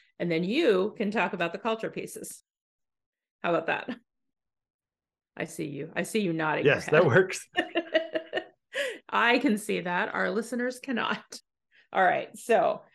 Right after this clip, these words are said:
Speaker 1: back file, paper records in offsite storage is by far the easiest thing to get your arms around because it's concrete.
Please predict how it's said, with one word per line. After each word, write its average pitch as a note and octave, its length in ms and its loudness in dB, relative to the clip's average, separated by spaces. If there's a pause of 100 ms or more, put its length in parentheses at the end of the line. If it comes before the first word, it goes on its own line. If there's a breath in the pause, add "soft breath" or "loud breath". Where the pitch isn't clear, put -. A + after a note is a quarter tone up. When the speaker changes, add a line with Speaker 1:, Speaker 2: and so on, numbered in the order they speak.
(380 soft breath)
Speaker 1:
back B3 320 2
file, F3 640 0 (360)
paper A#3 460 0
records F#3 460 0
in F3 100 -4
offsite E3 560 -2
storage C#3+ 500 -6 (320)
is D#3 300 -4
by E3+ 240 0
far F3 240 0
the E3 220 -2
easiest E3+ 440 -4
thing - 380 -10 (460)
to D#3+ 540 -2 (280)
get D3 140 0
your D#3 120 0
arms F#3 280 0
around D3 280 -6
because D#3 360 -8
it's - 140 -18
concrete. D#3+ 760 -4